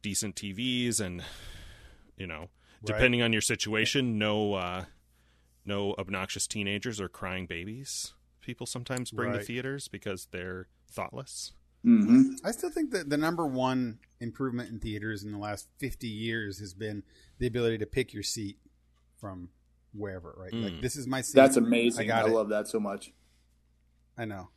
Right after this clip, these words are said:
Speaker 2: I, I, we don't have it here in Bloomington, but anywhere else I go, I stinking have it.
Speaker 3: Savage.
Speaker 1: Yeah, I have,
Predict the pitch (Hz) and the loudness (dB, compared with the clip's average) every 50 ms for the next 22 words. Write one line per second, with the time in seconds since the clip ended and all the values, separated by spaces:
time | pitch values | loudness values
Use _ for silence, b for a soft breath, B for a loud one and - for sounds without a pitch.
0 | _ _ - 113 - - 113 113 139 135 131 143 175 196 196 190 180 185 185 175 | _ _ -16 -14 -12 -12 -14 -14 -14 -4 0 2 4 4 4 4 2 2 2 0
1 | 165 151 170 175 156 135 165 170 160 131 - - 120 117 117 - - _ - 113 | 0 -2 0 0 2 2 4 4 4 2 2 -2 -4 -4 -6 -8 -12 _ -8 -6
2 | 110 123 139 156 151 139 151 165 165 143 - 110 101 95 107 104 107 101 98 92 | -4 0 0 2 2 4 4 4 4 2 0 -4 -4 -4 -4 -4 -4 -6 -6 -8
3 | - - - - 120 104 101 98 95 104 104 - 135 131 131 135 113 85 95 117 | -8 -10 -10 -10 -10 -10 -8 -8 -6 -4 0 6 10 10 10 10 10 8 6 4
4 | 147 170 - | 4 4 2